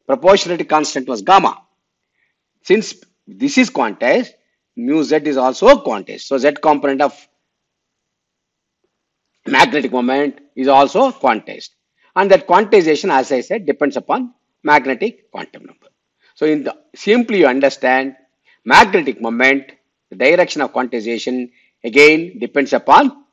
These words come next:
magnetic quantum number. Pl-, that is the conclusion you must remember. Now, we introduce the constant of proportionality called gamma.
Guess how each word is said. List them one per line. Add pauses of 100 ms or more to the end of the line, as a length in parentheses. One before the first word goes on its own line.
(120)
magnetic
quantum
number. (100)
Pl-,
that
is
the (140)
conclusion
you
must
remember. (1700)
Now, (1600)
we
introduce
the
constant
of
proportionality
called
gamma.